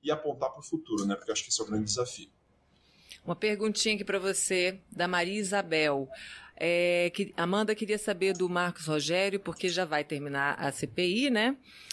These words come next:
Speaker 2: Se ainda nem deu tempo, é, tá perguntando, na verdade ela questiona, por que que a C P I vai acabar se ainda não deu tempo de investigar as fake news que foram distribuídas no começo da pandemia?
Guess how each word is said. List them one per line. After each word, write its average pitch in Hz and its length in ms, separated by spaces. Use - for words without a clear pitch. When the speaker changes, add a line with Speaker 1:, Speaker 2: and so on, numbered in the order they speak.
Speaker 2:
Se - 200
ainda 220 240
nem 233 240
deu 269 160
tempo, 220 560
é, 160 100
tá 170 140
perguntando, 175 540
na 143 60
verdade 156 200
ela 175 100
questiona, 165 480
por - 220
que 233 100
que 247 80
a 247 40
C - 120
P 196 180
I 185 40
vai 175 160
acabar 156 500
se 214 140
ainda 190 160
não 208 220
deu 226 160
tempo 220 360
de 202 140
investigar 185 500
as 180 140
fake 175 300
news 160 240
que - 80
foram 180 240
distribuídas 180 600
no 185 80
começo 202 540
da 226 100
pandemia? 214 600